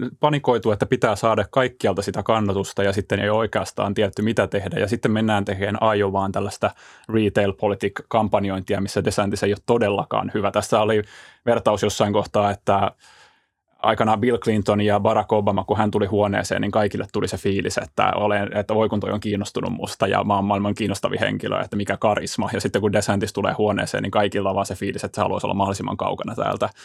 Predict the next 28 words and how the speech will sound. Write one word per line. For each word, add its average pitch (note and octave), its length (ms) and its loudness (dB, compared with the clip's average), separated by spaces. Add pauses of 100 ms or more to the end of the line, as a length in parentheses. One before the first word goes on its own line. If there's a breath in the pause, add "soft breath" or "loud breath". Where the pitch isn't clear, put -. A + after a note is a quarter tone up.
(240 loud breath)
Että G#2 220 0
tätähän A#2 400 0
vaan G#2+ 220 2
ei G#2+ 220 0
oo. C3 200 2
Ja, A2+ 160 2 (100)
ja C3+ 120 0
Trump D3+ 380 2
tuntee C#3+ 400 2
sen A2 320 2 (200)
republikaanien A2 720 0
äänestäjäpohjan G2+ 960 0
vaan F2 220 -4
paljon G#2 340 2
paremmin, F#2+ 360 0
esimerkiksi G2+ 460 -2
kun G#2 120 -4
sosiaalipolitiikassa G2+ 1000 -2
DeSantis G2 360 -2
alkoi F#2+ 300 -2 (300 loud breath)
haastamaan G2 520 0
oikealta, G2 540 -2
niin G2 140 -2
eihän G2 220 0
se G#2 100 0
ole G2 120 0
vaan G2+ 240 -2
toiminut. G2 520 -2